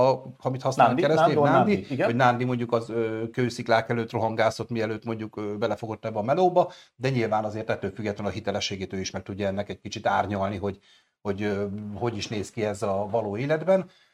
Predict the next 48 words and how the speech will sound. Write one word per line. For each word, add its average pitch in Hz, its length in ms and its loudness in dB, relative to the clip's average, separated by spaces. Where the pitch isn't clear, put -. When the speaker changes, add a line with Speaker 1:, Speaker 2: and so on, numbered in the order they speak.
Speaker 2:
De 131 220 4
egyébként 208 440 -2
egy 196 100 -2
tök 196 220 -2
jó 113 160 0
sztorit 110 360 -4
elárult 101 440 4
nekem, 196 420 0
hogy, 170 440 2
ö, 160 460 4
hogy, 190 360 -2
hogy 277 160 -8
nem 381 160 -2
is 285 120 -2
biztos, 262 520 -2
hogy, 120 280 2
hogy, 123 380 2
hogy, 117 340 0
ö, 120 120 -14
hogy 123 340 -4
kell - 260 -4
kinézzen 92 480 -8
egy 104 160 -2
régész. 104 640 -4
Ö, 147 680 4
Nagykároly 117 560 4
és 113 200 -2
környékén 131 440 -2
egyébként 160 340 2
nagyon 131 260 2
sok 117 220 0
Speaker 1:
Bár 127 140 0
nincs 135 120 -2
Speaker 2:
lelőhely 123 240 8
Speaker 1:
kikötés 104 260 2
Speaker 2:
van. 120 140 0
Speaker 1:
igazából, 117 500 -2
de 120 120 0
ugye 120 140 -4
a - 20 -12
könyvtárosokra 120 640 2
sincs 113 280 -8
kikötést, 113 640 -8
hogy 104 120 -20
hogy 117 160 -4
nézzen 113 360 -6
ki, 120 140 -14
tehát 117 260 -10